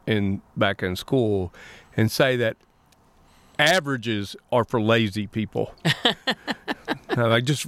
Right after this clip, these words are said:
my professor's ringing in my ears right now. <laughs> So the problem with three and a half meals i-, is the average that a food insecure person,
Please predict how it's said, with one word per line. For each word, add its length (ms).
my 180
professor's 580
ringing 440
in 120
my 180
ears 440
right 220
now. 340
<laughs> 20
So 220
the 120
problem 720
with 280
three 200
and 80
a 60
half 340
meals 680
i-, 100
is 180
the 160
average 480
that 140
a 100
food 300
insecure 440
person, 640